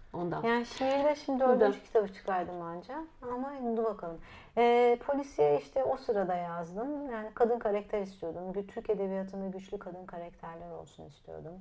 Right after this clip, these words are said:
Speaker 2: Yani, e, esasen bir romanım var. Kudret'le Hesaplaşma romanı. Yirmi yıldır düşünüyorum. Bu üçüncü romandan sonra şimdi Nihal'in üçüncüsünü yazıyorum. Onu artık yazacağım inşallah. O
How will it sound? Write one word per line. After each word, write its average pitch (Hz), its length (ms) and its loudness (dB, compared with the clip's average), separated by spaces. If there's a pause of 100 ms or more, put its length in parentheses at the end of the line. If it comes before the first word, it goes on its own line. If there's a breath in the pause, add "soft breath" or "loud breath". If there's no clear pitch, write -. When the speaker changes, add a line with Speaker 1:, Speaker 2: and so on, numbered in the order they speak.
(140)
Speaker 2:
Yani, 180 300 -14 (380)
e, 185 60 -14 (1300 loud breath)
esasen 202 560 -8
bir 202 120 -6
romanım 196 440 -6
var. 165 220 -8 (320)
Kudret'le 185 520 -10
Hesaplaşma 175 760 -14
romanı. 165 340 -10 (120)
Yirmi 190 240 -6
yıldır 165 680 -16
düşünüyorum. 170 640 -12 (560 loud breath)
Bu 202 120 -6
üçüncü 190 420 -4
romandan 175 520 -6
sonra 165 380 -14
şimdi 175 280 -14
Nihal'in 180 340 -12
üçüncüsünü 180 600 -12
yazıyorum. 165 640 -10 (800 loud breath)
Onu 190 220 -2
artık 180 420 -10
yazacağım 165 460 -10
inşallah. 165 540 -10 (800 loud breath)
O 233 300 -4